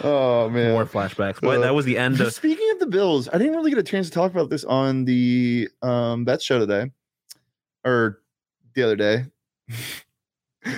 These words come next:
Speaker 1: But Josh Allen
Speaker 2: God.
Speaker 1: over the weekend. That was one of the most, actually, I did talk about that on Thurs-, on Wednesday. Yeah, I already talked about this. But my God, since for two Bills fan, holy hell.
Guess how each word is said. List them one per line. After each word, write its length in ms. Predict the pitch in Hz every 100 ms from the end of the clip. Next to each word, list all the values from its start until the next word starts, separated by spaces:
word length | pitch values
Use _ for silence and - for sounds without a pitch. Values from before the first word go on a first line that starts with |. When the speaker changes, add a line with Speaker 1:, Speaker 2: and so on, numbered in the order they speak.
| 151
Speaker 1:
But 460 | 131 185 175 135 - - - - _ - - _ 139 135
Josh 280 | 139 180 190
Allen 460 | 165 147 95 78 - _ _ _ _ _
Speaker 2:
God. 260 | 101 98 98
Speaker 1:
over 140 | 135
the 80 | 147
weekend. 480 | 127 117 104 90 113 _ _ _ -
That 200 | 127 190
was 180 | 214 147
one 180 | 143
of 60 | 160
the 60 | 156
most, 340 | 143 139 -
actually, 260 | 180 196 311
I 60 | 226
did 180 | 196
talk 240 | 196 151 120
about 260 | 101 92 104
that 120 | 90
on 220 | 87 98 _ _ _
Thurs-, 340 | 113 113 113
on 180 | - 117
Wednesday. 540 | 110 113 113 80 58 - _ _ -
Yeah, 140 | 127
I 40 | 131
already 160 | 196
talked 280 | 160 107 -
about 240 | 85 62 -
this. 200 | 76 - - -
But 120 | 151
my 140 | 160 240
God, 420 | 254 147 117 117
since 200 | 151 151
for 280 | - - 156
two 180 | 233
Bills 240 | 220 185 196
fan, 320 | 139 76 - _ -
holy 220 | 180 294
hell. 360 | 208 233 226